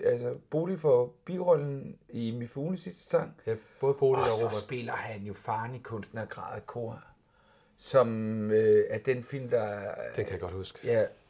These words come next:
Speaker 1: Vil du have, skal lægge mig ned i foden, så kan I sparke mig ihjel.
Speaker 2: Ja.
Speaker 1: Og så har han jo også en lille sjov rolle i Blinkende Lygter, som blev
Speaker 2: Mhm.
Speaker 1: sendt, hvor han spiller faren, der dyrker det der æbletræ.
Speaker 2: Det er rigtigt.
Speaker 1: Og hvor han ender med at hænge sig selv, fordi de der æbler ikke går, som han vil.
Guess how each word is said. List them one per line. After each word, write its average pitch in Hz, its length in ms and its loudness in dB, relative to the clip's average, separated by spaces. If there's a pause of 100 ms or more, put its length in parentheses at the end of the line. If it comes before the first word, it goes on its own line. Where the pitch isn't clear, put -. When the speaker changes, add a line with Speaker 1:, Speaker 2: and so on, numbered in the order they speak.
(400)
Speaker 1:
Vil 131 140 0
du 135 60 2
have, 139 140 4
skal 139 140 0
lægge 123 140 -2
mig 123 100 -4
ned 123 80 -6
i 117 40 -10
foden, 131 420 -2
så 123 100 -10
kan 127 100 -6
I 117 60 -8
sparke 117 380 -2
mig 120 120 -8
ihjel. 113 220 -10 (260)
Speaker 2:
Ja. 92 60 -14 (420)
Speaker 1:
Og - 80 -6
så 127 100 -2
har 139 120 0
han 143 120 0
jo 120 100 0
også 131 120 0
en 143 60 -4
lille 147 200 -6
sjov 127 300 2
rolle 117 240 0
i 131 40 -8
Blinkende 127 420 -8
Lygter, 127 320 -8
som 113 140 -10
blev 110 160 -8
Speaker 2:
Mhm. 107 80 -4
Speaker 1:
sendt, 160 260 -4 (440)
hvor 120 80 -6
han 113 40 -6
spiller 117 220 0
faren, 123 320 -2
der 127 60 -10
dyrker 127 280 -6
det 120 120 -8
der - 140 2
æbletræ. 117 600 -6 (100)
Speaker 2:
Det 117 40 -12
er 107 100 -12
rigtigt. 98 280 -16 (1200)
Speaker 1:
Og 135 80 -2
hvor 127 180 6
han 117 140 0
ender 127 140 -4
med 123 120 4
at 123 100 10
hænge 120 280 -2
sig 139 140 -2
selv, 127 220 -2
fordi 123 240 -8
de 123 140 -4
der 113 80 4
æbler 123 300 2
ikke 120 160 0
går, 120 200 4
som 127 140 -10
han 117 120 -6
vil. 120 120 -10